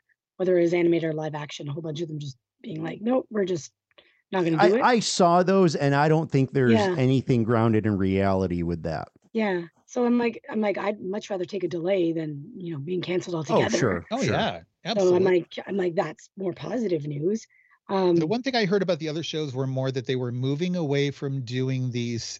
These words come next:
Speaker 3: six to eight episode shows and looking to do more of the specials. And so, like, Nova, for
Speaker 1: Mm.
Speaker 3: example.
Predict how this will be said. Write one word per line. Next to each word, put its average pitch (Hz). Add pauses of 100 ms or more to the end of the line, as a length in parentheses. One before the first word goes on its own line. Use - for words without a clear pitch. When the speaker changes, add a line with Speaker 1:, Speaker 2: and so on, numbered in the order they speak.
Speaker 3:
six -
to -
eight 135
episode 127
shows 123
and 113
looking 127
to 120
do 123
more 120
of 110
the 110
specials. 160
And 117
so, 117
like, 110
Nova, 123
for 185
Speaker 1:
Mm. 165
Speaker 3:
example. 165